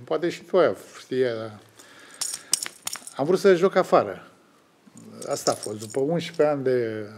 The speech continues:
aici și ma-, știe și el că a început o perioadă în care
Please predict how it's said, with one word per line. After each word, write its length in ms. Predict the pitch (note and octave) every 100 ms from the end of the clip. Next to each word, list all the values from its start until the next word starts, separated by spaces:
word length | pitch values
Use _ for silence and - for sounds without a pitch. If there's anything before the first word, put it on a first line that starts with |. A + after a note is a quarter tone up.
| G#2+ G#2+
aici 300 | A2 C#3 D3 F3+ E3
și 280 | - D3+ C3+ A#2+ B2 - - - - -
ma-, 300 | - - C2+ -
știe 280 | - F#3 F3+
și 180 | -
el 140 | G#3+ E3
că 360 | - C3+ B2 A#2 A2 A2 B2 - -
a 60 |
început 400 | D3+ C3 D3+ F3
o 60 | F3
perioadă 460 | D#3 D#3+ E3 F3 E3
în 60 |
care 500 | D3 D3+ D3 C#3 C#3